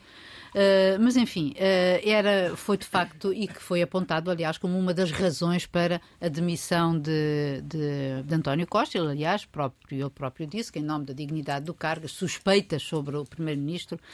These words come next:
eh, a existência de suspeitas sobre o primeiro-ministro não lhe permitiriam continuar. Ahm, eu acho bem que ela tenha dito isso,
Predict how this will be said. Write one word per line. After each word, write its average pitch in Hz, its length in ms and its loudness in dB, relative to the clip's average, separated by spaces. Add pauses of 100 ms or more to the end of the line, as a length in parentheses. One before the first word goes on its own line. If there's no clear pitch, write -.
(300)
eh, 160 160 -2
a 156 40 4
existência 196 440 0
de - 80 -12
suspeitas 170 500 -4
sobre - 220 -4
o - 20 -14
primeiro-ministro 165 500 -2
não 202 120 4
lhe 190 80 0
permitiriam 160 560 -4
continuar. 123 580 -6 (580)
Ahm, 185 840 4 (160)
eu 269 240 4
acho 226 420 2
bem 180 500 2
que 180 360 2
ela 180 240 4
tenha 165 720 0
dito 160 480 -4
isso, 330 360 2